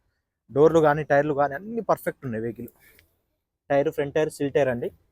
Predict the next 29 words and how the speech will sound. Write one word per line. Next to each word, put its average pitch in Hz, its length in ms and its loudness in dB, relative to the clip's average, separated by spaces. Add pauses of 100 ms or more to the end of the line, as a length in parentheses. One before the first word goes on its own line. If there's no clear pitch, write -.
(1000)
బండి 165 380 6
చూసే 190 160 2
పనే 170 220 6
లేదు, 147 180 4
అంత 139 300 0
బాగుంది 139 320 2
కారు. 123 300 -2 (960)
డోర్లు 147 320 2
కంప్లీట్ 147 440 -4
ఒరిజినల్. 117 360 -6
ఇంటీరియర్ 156 340 -2
వ్యూ 131 120 0
చూడొచ్చు 123 300 -4
ఒకసారి. 123 300 -4 (1040)
ఇంటీరియర్ 135 340 -4
కూడా 123 220 -4 (140)
చాలా 120 140 0
బాగుంది. 120 300 -6
కంపెనీ 120 300 -8
ఫిట్టెడ్ 120 280 -10
మ్యూజిక్ 117 300 -10
సిస్టమ్ - 260 -10
ఉంది, 113 280 -10
మాన్యువల్ 117 400 -6
గేట్స్, 110 220 -10 (1040)
రెండు 139 280 -2
ఎయిర్ 127 120 0
బ్యాగులు 127 240 2
ఉంటాయి. 117 320 -10